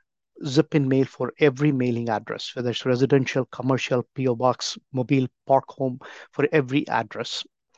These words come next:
But everybody who lives or works within that mailing address have their own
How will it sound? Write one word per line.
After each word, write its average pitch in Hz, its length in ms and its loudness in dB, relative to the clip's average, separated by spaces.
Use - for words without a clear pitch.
But 170 240 2
everybody 196 560 4
who 170 160 -2
lives 151 480 2
or 156 160 4
works 147 460 -2
within 180 400 -2
that 156 240 4
mailing 135 340 2
address 123 540 -4
have 139 360 0
their 120 180 2
own 185 320 2